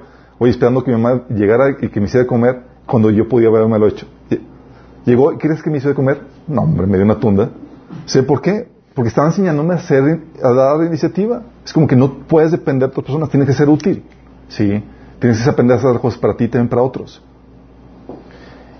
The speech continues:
Y cuando tienes esta problemática que no generas valor,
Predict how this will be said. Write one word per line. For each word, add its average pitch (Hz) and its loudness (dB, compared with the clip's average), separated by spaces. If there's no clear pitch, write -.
Y 151 2
cuando 143 2
tienes 240 2
esta 247 0
problemática 160 0
que 123 -6
no 175 2
generas 139 0
valor, 117 0